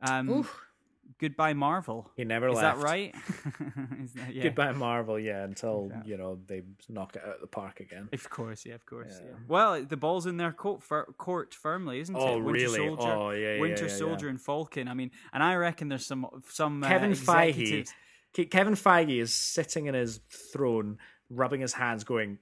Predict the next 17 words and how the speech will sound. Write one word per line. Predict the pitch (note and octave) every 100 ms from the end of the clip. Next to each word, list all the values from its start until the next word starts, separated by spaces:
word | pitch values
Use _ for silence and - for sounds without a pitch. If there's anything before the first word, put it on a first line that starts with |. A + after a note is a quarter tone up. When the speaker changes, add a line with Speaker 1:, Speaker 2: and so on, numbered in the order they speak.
| -
Speaker 2:
"Challenge | - - G#2 G2+ G2+
accepted." | F#2+ - - - E2+ - E2+ E2+
Speaker 1:
Exactly, | D#3+ D3+ B2 D3 C#3+ - - C3 A#2+
exactly. | B2 C#3+ C3 B2+ G#3+
You, | D#3 E3
there's | F3+ D3+
probably | - E3+ E3 D#3+ D3
a, | - -
they | E3
should | D3+ G#3
have | F#3
done | D#3+ E3
that | D3 A#2+
at | A#2
the | C3+ C3+
end | C#3 C3
of, | C3 B2